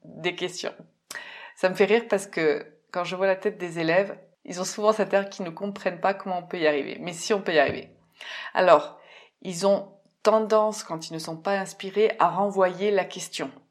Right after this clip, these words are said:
Par exemple, « Combien de sœurs tu as ? Et toi, combien de sœurs tu as ? » Voilà. Éventuellement, je laisse passer une ou deux fois si vraiment je vois qu'ils n'arrivent pas à avancer,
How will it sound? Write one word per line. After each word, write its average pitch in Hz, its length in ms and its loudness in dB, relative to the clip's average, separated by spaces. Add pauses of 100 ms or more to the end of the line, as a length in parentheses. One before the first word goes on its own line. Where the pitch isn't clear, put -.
(120)
Par 151 180 -6
exemple, « 175 840 -4 (140)
Combien 220 320 2
de 202 160 2
sœurs 190 600 -2
tu 175 260 -6
as ? 156 260 -6 (160)
Et 202 140 0
toi, 226 180 8
combien 214 240 -2
de 202 80 -2
sœurs 202 220 -8
tu - 180 -10
as ? » 175 160 -6 (440)
Voilà. - 280 2 (280)
Éventuellement, 226 1200 4
je 180 120 -12
laisse 185 200 0
passer 175 380 -6
une 180 240 -8
ou 180 100 -10
deux 165 140 -8
fois 185 200 0
si 160 280 -8
vraiment 170 600 0
je 160 100 -8
vois 160 220 -4
qu'ils 156 320 -16
n'arrivent 139 320 -12
pas 190 180 2
à - 20 4
avancer, 165 560 -4